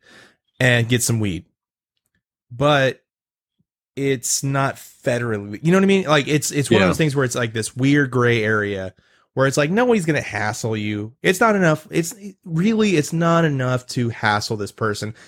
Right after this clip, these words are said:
Speaker 1: So we're just gonna turn a blind eye to it, turn the other cheek, whatever. Same thing happened with home brewing at that time. Um, besides, it, at that, again, my own father. Now, guys, I am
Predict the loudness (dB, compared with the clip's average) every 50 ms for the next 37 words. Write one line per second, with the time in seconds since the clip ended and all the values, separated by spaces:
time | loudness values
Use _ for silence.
0 | -20 -18 -16 -8 -2 2 2 2 2 2 2 2 2 2 2 2 2 0 0 0
1 | 0 -2 -4 _ _ -10 -6 -2 0 0 0 0 0 0 0 0 0 0 0 0
2 | 0 0 0 -2 -2 -4 -4 -2 -2 -2 -4 -6 -8 -4 0 0 2 2 2 0
3 | 2 2 2 2 0 -2 -4 -4 -2 -2 -2 -2 -2 0 2 4 4 4 2 2
4 | 2 0 -2 -4 -6 -18 -20 -20 -20 -20 -20 -20 -20 _ _ _ _ _ _ _
5 | _ _ _ _ _ _ _ _ _ _ _ _ _ -20 -10 -6 -2 0 2 2
6 | 2 0 0 0 0 0 2 0 0 0 -2 -4 -4 -4 -4 -4 -6 -4 -6 -6
7 | -6 -4 -4 -4 -4 -4 -6 -8 -8 -8 -10 -10 -10 -14 -16 -16 -10 -6 -6 -6
8 | -6 -6 -10 _ _ -12 -10 -8 -6 -6 -6 -8 -8 -12 -16 _ _ _ -8 -4
9 | -2 0 2 2 0 0 -2 -4 -6 -6 -6 -6 -6 -8 -16 -18 -20 _ _ -20
10 | -20 -20 _ -2 -2 0 0 0 -2 -4 -4 -8 -10 _ _ -6 -2 0 2 2
11 | 0 -2 -6 _ -8 -4 -4 -4 -2 0 2 2 2 2 0 0 0 2 2 2
12 | 2 2 2 0 0 -2 -6 _ _ -4 -4 -2 -4 -4 -10 _ _ _ _ _
13 | 0 2 2 2 0 0 -4 -8 -12 _ _ -12 -8 -4 -4 -2 0 0 0 0
14 | -2 -4 -8